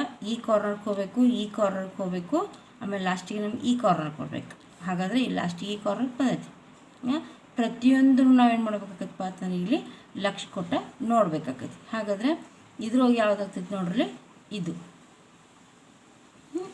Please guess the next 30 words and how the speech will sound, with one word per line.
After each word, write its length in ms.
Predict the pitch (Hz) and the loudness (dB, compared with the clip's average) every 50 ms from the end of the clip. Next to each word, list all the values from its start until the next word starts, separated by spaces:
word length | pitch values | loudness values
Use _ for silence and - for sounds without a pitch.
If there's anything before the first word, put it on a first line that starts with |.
| - | -6
ನಾ 100 | 214 214 | -4 -2
ಹೇಳಿ 320 | 214 208 190 196 196 196 190 | -2 0 0 -2 -2 -2 -2
ನೋಡ್ರಿ, 380 | 185 185 170 165 170 156 147 - - - - - - - | 0 0 0 0 0 -2 -2 -4 -8 -16 -20 -16 -8 -2
ಯಾವುದೇ 520 | 185 180 180 180 185 185 180 202 202 202 | 0 2 2 2 2 0 -2 -2 -2 -2
ರೀತಿಯಾದಂತಹ 720 | 196 196 190 175 - 196 190 185 185 185 175 175 190 185 190 | -4 -4 -6 -4 -2 0 0 0 0 -2 -4 -4 -4 -4 -2
ಯಾವುದೇ 460 | 185 180 170 165 165 165 165 185 190 | 0 0 0 0 0 0 -2 -4 -4
ಒಂದು, 580 | 190 190 185 180 175 180 180 170 175 - 175 | -4 -4 -2 -2 -2 -2 -4 -4 -6 -6 -6
ಮ್, 240 | 180 180 175 170 170 | -4 -2 0 0 0
ವೃತ್-, 440 | 165 156 175 180 - - - - 175 | 0 0 0 -2 -2 -4 -10 -6 -4
ಇದನ್ನ 420 | 180 180 180 175 175 170 165 156 | -2 -2 0 0 2 2 2 0
ಎರೋ 320 | - - - 175 170 175 185 | 0 0 0 2 2 2 2
ಮಾರ್ಕನ್ನಾಗಲಿ 840 | 185 180 180 175 175 - 175 175 175 175 170 170 170 175 180 185 175 - - - - - - 180 | 2 0 0 0 -2 -2 0 2 4 4 4 2 2 2 0 0 -2 -8 -14 -20 -20 -14 -8 -6
ವೃತ್ತವನ್ನು 600 | 185 202 196 - - 196 185 180 175 180 180 180 | -6 -6 -4 -2 0 0 2 2 2 2 2 2
ಒಂದು 220 | 180 175 170 165 170 | 2 2 0 0 -2
ಚಿಕ್ಕ 300 | - - - - - 214 | -2 -6 -6 -6 -6 -6
ಗೆರೆಯನ್ನು 460 | 185 170 180 180 170 175 175 190 208 | -4 -2 0 0 2 2 2 2 0
ನೆಗ್ಲೆಕ್ಟ್ 500 | 202 180 175 160 147 170 185 180 - 185 | 0 0 0 0 0 0 -2 -2 -4 -2
ಮಾಡಂಗಿಲ್ಲ 400 | 175 175 170 170 170 175 196 240 | 0 0 2 2 2 2 0 0
ಅಂತ 100 | 240 - | 0 2
ಹೇಳಿ 200 | 269 254 233 220 | 4 4 4 4
ನಾನು. 240 | 196 180 160 170 170 - - - - - | 2 0 0 -2 -2 -6 -12 -16 -12 -8
ಹೌದಾ? 400 | 185 185 185 254 277 262 - - - - - - - - 214 | -6 -2 0 0 0 -2 -4 -10 -20 -20 -20 -20 -8 -4 -2
ಹಾಗಾದ್ರೆ 560 | 202 190 185 202 185 196 226 302 370 359 - | 0 0 2 0 0 2 2 0 0 -2 -4
ನಮ್ಗೆ 280 | 247 214 196 185 175 175 | -6 -4 -2 -2 0 2
ಇಲ್ಲಿ 160 | 175 170 165 | 2 2 2
ಯಾವ್ದಾಗ್ತೈತಪ್ಪ 600 | 165 165 175 175 175 170 175 175 160 - - - | 2 2 2 2 2 0 0 -4 -8 -8 -6 -6
ಅಂತಂದ್ರೆ 500 | 160 156 151 151 156 170 233 320 359 - - - - - - - - | -6 -6 -6 -6 -4 -2 -2 -2 -2 -4 -12 -20 -20 -20 -14 -8 -6
ಎ 160 | 190 190 196 | -6 -4 -4
ಒನ್ 300 | 185 175 175 160 160 170 226 320 349 - - - - - | -2 0 0 0 0 0 0 -2 -2 -4 -10 -16 -10 -8
ಆಗ್ತೈತಿ. 960 | 175 165 156 156 - - 151 143 139 - - - 139 143 139 135 135 135 - | -6 -6 -6 -8 -8 -8 -6 -6 -6 -6 -6 -4 -2 -2 -2 -2 -2 -4 -6